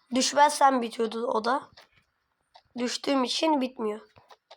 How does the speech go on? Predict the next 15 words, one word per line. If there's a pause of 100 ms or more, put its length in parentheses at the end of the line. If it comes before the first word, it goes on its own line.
(1900)
Mıknatısla
işimiz
yok
ama
ben
burada
kaldım,
onu
alacak. (960)
Ol-, (600)
heh, (560)
geldim
arkadaşlar
ya. (1900)
Tamam.